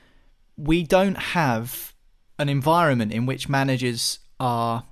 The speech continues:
perceived to stay at a club for a long period of time and build a dynasty and build a legacy. Someone like Jurgen Klopp at Liverpool, for example, and Pep Guardiola at Manchester City,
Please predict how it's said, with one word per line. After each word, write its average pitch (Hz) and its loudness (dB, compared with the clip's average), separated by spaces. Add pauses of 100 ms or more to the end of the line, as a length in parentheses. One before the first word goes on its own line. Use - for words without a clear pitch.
(240)
perceived 139 2
to 147 0
stay 135 4
at 127 2
a 139 -4
club 113 -2
for 135 -2
a 127 0 (140)
long 120 -2
period 120 0
of - -12
time 107 -4
and 117 -2
build 139 0
a 139 -4
dynasty 113 -4
and 123 -4
build 110 -4
a 113 -6
legacy. 160 -6 (260)
Someone 202 2
like 151 -2
Jurgen 139 0
Klopp 139 -4
at - -2
Liverpool, 135 -6
for 92 -10
example, 107 -6
and 107 -6
Pep - -2
Guardiola 120 -4
at - -10
Manchester 123 -6
City, - -8